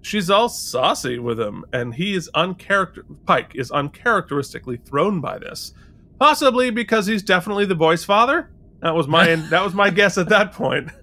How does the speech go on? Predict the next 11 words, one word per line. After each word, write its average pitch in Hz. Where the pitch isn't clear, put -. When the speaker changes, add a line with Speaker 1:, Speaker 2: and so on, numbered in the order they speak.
Speaker 1:
<laughs> -
Speaker 2:
Yeah, 135
no, 127
I 113
didn't 110
think -
that. -
I 104
just -
thought 107
maybe, 107